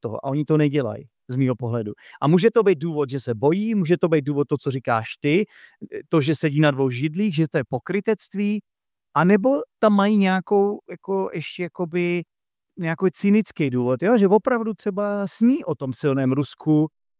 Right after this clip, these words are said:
mají jakoby v zásadě rádi toho Putina, líbí se jim to, jako, že ten Putin, že si jako ukazuje na všechny země, možná se jim to líbí. A zároveň žijou v, v demokratické zemi, jako, což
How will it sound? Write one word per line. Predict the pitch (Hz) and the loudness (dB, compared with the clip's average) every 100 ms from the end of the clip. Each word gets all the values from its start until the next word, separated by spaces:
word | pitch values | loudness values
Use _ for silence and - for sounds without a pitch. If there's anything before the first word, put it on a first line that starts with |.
| _ _ | _ _
mají | - 208 277 226 | 0 2 2 2
jakoby | 175 - 151 156 | 2 2 0 2
v | |
zásadě | 131 139 135 151 139 | 2 0 0 0 0
rádi | 135 131 127 135 | 0 -2 -2 -2
toho | 151 135 | 0 -2
Putina, | - 135 143 139 | -4 -8 -4 -2
líbí | 202 247 311 | -2 -4 -4
se | - | -2
jim | 185 | -2
to, | 160 | -2
jako, | 156 - 139 | -6 -6 -6
že | 147 | -6
ten | - 147 - | -4 -4 -4
Putin, | 147 - 143 135 - _ _ - | -8 -2 0 0 -4 _ _ -6
že | 123 139 | 0 0
si | - 143 | 2 0
jako | 131 - 139 131 131 | 0 2 2 2 0
ukazuje | 151 147 123 139 139 | 0 0 2 4 4
na | 139 | 2
všechny | 131 151 - 139 135 131 | 0 -6 -6 -4 -2 -2
země, | 127 127 131 131 131 | 0 0 0 0 0
možná | 147 147 180 | -2 -2 -2
se | 170 | -4
jim | 180 | -4
to | 185 | -2
líbí. | 180 190 123 110 _ - | 0 0 -2 -6 _ -6
A | 123 | 0
zároveň | 131 135 147 165 | 4 4 4 4
žijou | 151 151 160 | 2 4 2
v, | |
v | 147 135 123 | 2 -2 2
demokratické | 151 156 156 139 147 - 160 | 4 4 0 -4 -6 -6 -2
zemi, | 147 143 110 | 0 0 -2
jako, | 113 - - | -6 -10 -6
což | 135 | -6